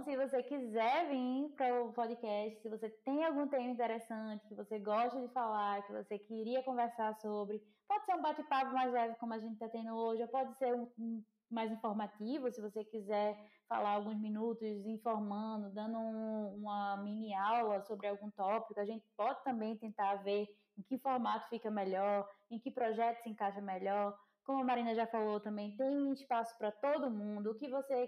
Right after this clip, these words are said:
quiser, e onde você quiser entrar, onde você quiser, "Ah, eu sou boa nisso, vou lá, vou ajudar o grupo a distribuir informação, a atrair mais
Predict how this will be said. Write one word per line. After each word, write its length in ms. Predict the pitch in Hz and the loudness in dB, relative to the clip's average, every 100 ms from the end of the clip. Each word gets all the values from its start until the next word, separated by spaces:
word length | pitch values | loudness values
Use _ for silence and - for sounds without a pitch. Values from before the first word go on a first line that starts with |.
| 247 | -2
quiser, 500 | 240 208 220 220 214 - _ - | -4 2 4 4 0 -8 _ -2
e 100 | 233 | 2
onde 180 | 277 277 | 2 0
você 200 | 285 277 | -2 -2
quiser 520 | 254 220 214 220 220 | -2 0 2 4 2
entrar, 420 | 214 - 202 202 | 0 0 2 2
onde 280 | 220 277 285 | 2 0 0
você 260 | 269 262 269 | -4 -4 -6
quiser, 360 | 226 233 220 | 0 2 4
"Ah, 320 | 233 262 269 | 4 4 4
eu 120 | 262 262 | 2 2
sou 480 | 269 262 262 233 | 2 4 4 4
boa 240 | 214 247 233 | 4 2 2
nisso, 480 | 233 247 240 233 208 | 0 -4 -6 -8 -2
vou 200 | 247 233 | 2 4
lá, 420 | 226 220 220 208 | 4 4 2 0
vou 140 | 220 | 0
ajudar 540 | 240 233 202 214 208 208 | 0 0 0 2 2 2
o 140 | 208 | 0
grupo 540 | 214 214 233 226 214 - _ _ - | 0 2 2 0 -4 -8 _ _ -4
a 160 | 262 | -2
distribuir 560 | 247 247 226 240 220 226 | 0 -2 -4 -4 -4 -6
informação, 880 | 220 220 196 196 - 208 202 202 220 | -6 -8 -8 -10 -8 -6 -2 0 2
a 480 | 254 254 240 220 220 | 4 4 4 4 2
atrair 720 | 233 226 214 220 233 240 214 | 0 0 0 -2 -2 -4 -4
mais 200 | 220 | -6